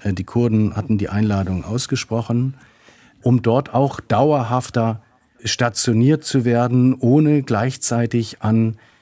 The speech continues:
tatsächlichen Kampfhandlungen beteiligt zu sein, weil die Türken hätten natürlich einen Teufel getan und nato-Truppen angegriffen. Auch Assad hätte das nicht,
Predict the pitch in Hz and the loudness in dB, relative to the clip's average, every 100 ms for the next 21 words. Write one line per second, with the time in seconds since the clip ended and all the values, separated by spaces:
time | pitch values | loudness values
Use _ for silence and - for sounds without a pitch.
0 | _ 117 117 - 110 117 98 107 101 131 | _ -4 -2 -2 -2 0 0 2 0 0
1 | 147 - 98 90 85 76 80 85 85 90 | 0 0 -2 -2 -4 -6 -8 -8 -6 -4
2 | 85 - - - _ _ - - 104 90 | -4 -8 -14 -20 _ _ -8 -4 -2 -2
3 | 80 104 127 101 98 98 101 101 107 104 | 0 0 0 0 -2 -2 -4 -2 -2 0
4 | 104 101 - 101 - 104 101 92 90 85 | -2 -2 -2 -2 -2 -2 -2 -2 -6 -2
5 | 107 104 92 82 76 82 104 - _ - | -2 -2 -4 -6 -6 -6 -8 -12 _ -18
6 | - 104 110 120 101 - 90 78 65 _ | -2 2 2 0 -4 -4 -4 -4 -8 _
7 | _ - 92 85 - 76 - 98 110 - | _ -2 -2 -2 -10 -12 -6 -4 -4 -6
8 | - - _ - - 104 - - - 95 | -16 -20 _ -12 -10 -10 -14 -18 -14 -10
9 | 90 - - - 110 - 92 82 80 - | -10 -6 -4 -2 -4 -4 -6 -4 -4 -4
10 | 80 - | -6 -10